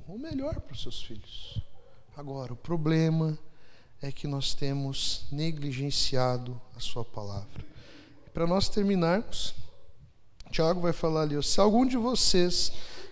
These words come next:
afirma ser religioso, mas não controla a língua, engana a si mesmo. E a sua religião não tem valor." De novo, ele dá o exemplo, é, é, essa, essa historinha aqui, essa,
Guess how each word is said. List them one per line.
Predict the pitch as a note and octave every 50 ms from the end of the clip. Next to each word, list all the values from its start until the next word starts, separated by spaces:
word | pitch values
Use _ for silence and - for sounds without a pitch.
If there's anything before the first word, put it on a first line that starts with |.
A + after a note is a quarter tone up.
| - - -
afirma | D3 D#3 D#3 - - - A3+ B3+ C#4+ B3+ A#3+ A3+
ser | A3 - - A3+ A#3+ G#3+
religioso, | G#3 A3+ G#3 G3+ G3+ F3 D#3+ D#3 D#3+ E3 D#3 E3 D#3+ D3 C3 B2+ - -
mas | - E3 E3 E3
não | G3 A3 A#3+ A3+
controla | - A3+ G#3 G3+ F#3+ - G3+ G3 G3+ G3+ G3+
a | F#3+
língua, | F3 E3+ E3+ F3 F#3 F#3+ F#3 F#3 F#3
engana | F#3 E3+ F3 F3+ F3+ F3+ F3+
a |
si | - - - F3+
mesmo. | E3+ D#3 D#3 D3+ D3 C#3+ C3 B2+ B2+ A#2+ - - - - - - - - - - - - -
E | D3+
a | C#3+
sua | - - - F3+ F3+
religião | E3+ D3+ F#3+ F#3 F#3+ F3+ D#3+ C#3 C#3+ D3+ D3 D3 D#3 F3 F#3+ G#3 G3 - - - - - E3+ D#3+
não | D#3+ D#3 D#3 D#3+ D#3
tem | - - - - C#3 C#3+ C#3+ D3 D3 C#3+ C#3+ - - - -
valor." | B2+ A#2+ A#2+ A#2+ A#2 A2+ A#2 A2 G#2+ A2+ A2 - - - - - - - - - - - - - - - - - - - - - - - -
De | C3 D#3
novo, | F#3+ G3 G#3 G#3+ G3+ F#3+ E3 C3 C#3+ E3+
ele | E3 F3
dá | F3+ E3+ G3 G3+
o | A3+ C4 A#3
exemplo, | A3 G3+ F3 E3+ G3+ G#3 F#3+ G3+ G3+
é, |
é, | F#3 F#3 F#3+ F3 F3+ F3 D#3 - - -
essa, | E3 E3+ - - - F#3 E3+ D#3+ - - - - -
essa | D#3 D3 - - - D3+ C3+ B2+ B2 B2
historinha | B2 - - - D3 C3+ C3 B2+ C#3+ D#3 D#3+ D3 C3+
aqui, | B2 - - D3+ C#3+
essa, | C3 B2 - - - - B2 A#2 A2 G#2+